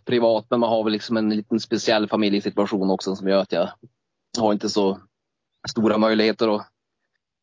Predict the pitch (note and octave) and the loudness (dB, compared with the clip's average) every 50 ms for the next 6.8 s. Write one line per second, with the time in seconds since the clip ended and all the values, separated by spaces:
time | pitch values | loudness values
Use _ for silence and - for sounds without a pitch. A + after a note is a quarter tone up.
0 | _ _ _ _ _ _ _ _ _ _ - - - - - G2+ G2+ G2 - _ | _ _ _ _ _ _ _ _ _ _ -16 -12 -12 -8 -4 -4 -6 -6 -8 _
1 | _ _ - A#2+ A#2+ A#2+ A#2+ A#2+ A#2 B2+ B2 A#2 G#2+ G#2+ G#2+ - - _ _ _ | _ _ 2 2 4 4 2 2 2 2 2 0 -2 -4 -8 -10 -16 _ _ _
2 | _ _ _ - _ _ _ _ _ _ _ _ _ _ _ A#2 A#2 A#2+ G#2+ G2+ | _ _ _ -20 _ _ _ _ _ _ _ _ _ _ _ -2 0 0 0 0
3 | F#2+ F#2+ G2 - G#2 G2 F#2+ - - - - _ _ _ _ _ _ _ _ _ | -2 -2 -2 -2 -4 -4 -4 -8 -18 -20 -20 _ _ _ _ _ _ _ _ _
4 | _ _ G#2+ A2+ G#2+ G#2 G2 G2 F#2+ F#2+ F#2+ G2 G2 F#2+ F#2+ _ _ _ _ _ | _ _ -2 0 0 0 0 0 -2 -2 -2 -4 -6 -8 -12 _ _ _ _ _
5 | _ _ _ _ _ - - _ _ _ _ C#3+ D3+ D3 - D3 B2 C3+ D#3 D#3+ | _ _ _ _ _ -20 -20 _ _ _ _ 0 0 2 2 -2 0 0 0 0
6 | D3 - - C3 B2+ B2 A2 B2 B2 B2 - - G#2+ G2+ G2 | -2 -2 -2 0 0 0 0 0 -2 -2 -2 -2 -2 -2 -2